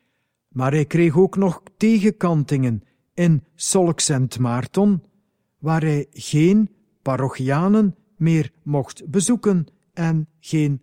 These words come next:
godsdienstles geven. Clandestien bleef hij wel, en alles per fiets, zijn Arendtjonskes tot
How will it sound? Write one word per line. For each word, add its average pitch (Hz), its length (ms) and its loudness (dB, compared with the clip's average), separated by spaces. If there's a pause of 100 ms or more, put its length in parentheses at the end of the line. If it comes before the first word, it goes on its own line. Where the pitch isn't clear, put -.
godsdienstles 127 1080 -4 (120)
geven. 113 680 -8 (1400)
Clandestien 131 800 -2 (340)
bleef 147 240 0
hij 151 140 0
wel, 147 380 -2 (360)
en 165 200 2
alles 127 300 -2
per 170 180 -4
fiets, - 500 -4 (220)
zijn 156 420 0 (180)
Arendtjonskes 165 1000 -2
tot - 280 -4